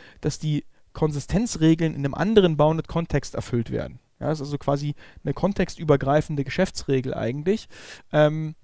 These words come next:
und das ist sehr einfach, darüber nachzudenken, sorgt aber auch dafür, dass einer von uns beiden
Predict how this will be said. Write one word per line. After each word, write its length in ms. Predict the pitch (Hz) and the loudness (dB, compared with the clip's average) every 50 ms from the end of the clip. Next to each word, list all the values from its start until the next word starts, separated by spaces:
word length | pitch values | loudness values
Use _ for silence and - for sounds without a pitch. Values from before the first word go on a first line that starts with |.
| _ _ _ _ _ _ _ _ _ _ _ _ _ _ - - - - - - - | _ _ _ _ _ _ _ _ _ _ _ _ _ _ -20 -18 -16 -16 -16 -10 -8
und 160 | 151 147 - | -4 -2 -2
das 120 | 147 - 165 | -2 -2 -4
ist 120 | - - | -2 2
sehr 160 | 151 147 - | 2 2 2
einfach, 240 | 143 170 - 160 - | 2 0 -2 -2 -2
darüber 300 | - 135 143 143 135 127 | -2 -2 0 2 2 2
nachzudenken, 640 | 123 131 185 - - 196 202 214 226 220 233 240 233 - - - - - - - | 2 0 -2 -2 -2 -2 -2 -2 -2 -2 -4 -6 -6 -8 -10 -16 -20 -20 -20 -6
sorgt 340 | - - 147 - - - | -2 -2 -2 -2 -2 2
aber 220 | - 202 208 196 160 | 4 6 6 6 6
auch 140 | 190 - - | 4 2 0
dafür, 500 | 185 - - - 185 185 190 185 180 - - - - - - - | -2 -2 -2 0 2 4 4 4 4 2 -2 -10 -20 -20 -4 0
dass 260 | - 160 - - - - - | 0 0 0 -2 -4 -2 2
einer 220 | 143 175 220 208 | 2 4 4 4
von 160 | - - - | 2 2 -2
uns 180 | 156 160 151 - | -4 -4 -6 -6
beiden 540 | - - 135 135 139 151 160 165 165 170 | -2 0 2 4 4 4 2 0 -2 -4